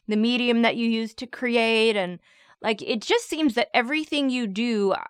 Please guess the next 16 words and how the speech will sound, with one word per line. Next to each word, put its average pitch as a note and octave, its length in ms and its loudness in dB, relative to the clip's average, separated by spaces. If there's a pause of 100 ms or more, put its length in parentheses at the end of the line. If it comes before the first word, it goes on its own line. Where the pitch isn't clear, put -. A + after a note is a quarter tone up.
(140)
you, B3+ 180 -2
you're B3+ 220 -4
free D4 200 -8
to D4 80 -6
check A#3+ 260 0
out A3+ 220 2
her G#3 300 0 (300)
Instagram. G#3+ 480 0
It's G3+ 140 -6
so C4+ 180 0
beautiful. A3+ 420 -2
Your F#3+ 140 -2
animations A3 640 -2
are G#3+ 100 0
amazing. G3 580 -4
And D#3+ 140 -12